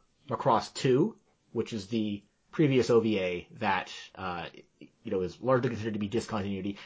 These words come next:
and Macross Plus. Uh, so it's, it's kind of unclear why that is. I've heard some accounts saying it's just because Harmony Gold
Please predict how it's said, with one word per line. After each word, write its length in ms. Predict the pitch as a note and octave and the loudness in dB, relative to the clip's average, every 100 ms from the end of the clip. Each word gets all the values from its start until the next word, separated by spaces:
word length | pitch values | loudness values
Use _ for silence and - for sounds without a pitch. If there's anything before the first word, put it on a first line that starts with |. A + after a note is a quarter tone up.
| - | -2
and 160 | D3+ E3+ | 2 4
Macross 420 | E3 C#3+ A2+ - | 4 6 6 4
Plus. 540 | - - F2+ - - - _ _ _ - | 4 4 4 -2 -18 -20 _ _ _ 0
Uh, 300 | G#2+ G#2+ G#2 - - - _ _ _ | 4 6 4 -2 -18 -20 _ _ _
so 180 | - E3+ | 8 8
it's, 180 | E3 - | 8 4
it's 260 | E3+ - - _ | 2 2 -10 _
kind 160 | - B3 | 2 4
of 60 | |
unclear 320 | G#3 F#3+ G3+ E3 | 4 4 4 4
why 220 | D3+ D3+ | 6 6
that 240 | D3 C#3 | 6 4
is. 260 | C3 E3+ E3+ | 4 4 4
I've 180 | C3 A2 | 0 2
heard 200 | D#3 D3 | 2 2
some 220 | - D#3 | 0 0
accounts 400 | D3 C#3+ C#3 - | 0 -2 -4 -4
saying 400 | - B2+ B2 C3+ - _ _ _ _ _ _ _ - | -6 -4 -4 -8 -10 _ _ _ _ _ _ _ -2
it's 160 | B2 | 0
just 180 | - C#3 | 2 0
because 280 | C3+ C3+ A#2 | 2 0 0
Harmony 360 | - C#3+ B2+ A2+ | 2 2 4 4
Gold 460 | B2+ B2 A#2+ A#2 | 6 8 6 2